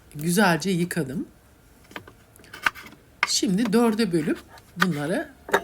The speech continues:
bir tencereye alacağım. Havuçları da aynı şekilde bunlar, e, bunlarla birlikte haşlayacağım. Biraz haşlamak gerekiyor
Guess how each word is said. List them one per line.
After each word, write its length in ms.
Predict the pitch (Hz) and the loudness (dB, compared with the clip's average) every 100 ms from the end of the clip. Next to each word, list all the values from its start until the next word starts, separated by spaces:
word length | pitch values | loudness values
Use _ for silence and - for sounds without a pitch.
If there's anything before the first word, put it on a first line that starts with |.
| - | 0
bir 220 | 226 240 | 0 2
tencereye 480 | 226 190 180 180 156 | 4 4 4 4 2
alacağım. 400 | 123 117 120 113 - - - - - - - - - - - - - - - - - - - - - - - | 0 -6 -8 -10 -16 -20 -20 -20 -20 -20 -20 -20 -20 -20 -20 -20 -20 -20 -20 -20 -20 -20 -20 -8 -8 -8 -4
Havuçları 500 | 202 220 226 220 185 | 0 2 4 2 4
da 80 | 175 | 2
aynı 240 | 190 180 | 2 0
şekilde 500 | - - 139 139 226 | 0 -2 -4 -4 -2
bunlar, 380 | 185 160 143 143 - - - - | 0 0 -2 -4 -8 -8 -6 -6
e, 380 | 127 139 131 151 | -6 -6 -6 0
bunlarla 480 | 180 165 151 175 160 | 4 4 2 0 0
birlikte 500 | 156 143 - 151 139 - | -2 -6 -2 -2 -2 -8
haşlayacağım. 560 | 143 - - 117 110 110 - - - - - - - - - - 151 | -4 -2 -2 -4 -6 -10 -14 -12 -6 -6 -6 -18 -18 -18 -20 -14 0
Biraz 540 | 214 320 233 302 - | 4 6 4 2 2
haşlamak 560 | 202 185 - 180 180 175 | 2 -2 0 2 2 0
gerekiyor 380 | 135 131 135 | 0 0 -2